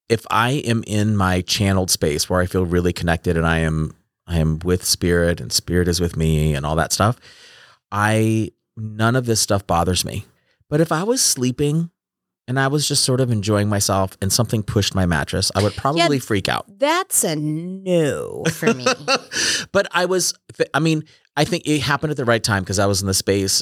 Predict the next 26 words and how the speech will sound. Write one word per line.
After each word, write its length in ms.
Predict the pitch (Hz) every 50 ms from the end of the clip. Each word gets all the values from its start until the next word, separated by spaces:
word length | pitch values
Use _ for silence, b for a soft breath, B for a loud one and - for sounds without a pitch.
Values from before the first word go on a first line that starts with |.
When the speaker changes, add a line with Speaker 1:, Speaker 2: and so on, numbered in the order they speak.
| - -
Speaker 1:
and, 280 | 98 98 95 95 87 - -
and 120 | 104 98
I 80 | 98 98
just 220 | 95 101 - -
said 200 | - 101 95 90
to 80 | - 92
them, 180 | 87 87 87 -
you 80 | 104 104
know, 120 | 98 87
"Can, 200 | 90 - - 101 - _ _ -
can 140 | - 120 120
you 100 | 120 110
let 160 | 101 127 -
me 140 | - 143 139
finish 320 | 127 - 131 117 127 123 -
my 100 | 110 107
work, 200 | 107 104 107 -
please? 340 | - 113 107 110 - - - _ _
'Cause 120 | - 107
I'm, 260 | 104 104 104 101 - - -
I'm 100 | - 104
in 60 | 107 107
the 60 | 107
middle 200 | 101 98 95 90
of 80 | 85
work 300 | 80 78 69 - - -